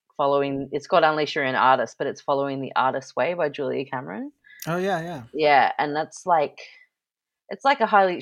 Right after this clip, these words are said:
Speaker 1: you know, she's very, I think she's, like, Christian-based spirituality, but it's,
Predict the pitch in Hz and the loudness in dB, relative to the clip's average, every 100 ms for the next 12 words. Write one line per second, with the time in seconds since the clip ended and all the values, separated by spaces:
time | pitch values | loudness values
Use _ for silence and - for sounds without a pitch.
0 | - 175 156 196 170 185 185 160 156 190 | -4 -4 -4 -6 -2 0 2 2 0 -6
1 | - 180 160 - 143 - 135 135 135 - | -8 -4 -4 -4 -12 -10 -8 -8 -8 -8
2 | 143 143 139 135 143 139 - - - _ | -8 -4 -2 -2 -2 -4 -6 -10 -20 _
3 | 190 214 - | -4 -4 -12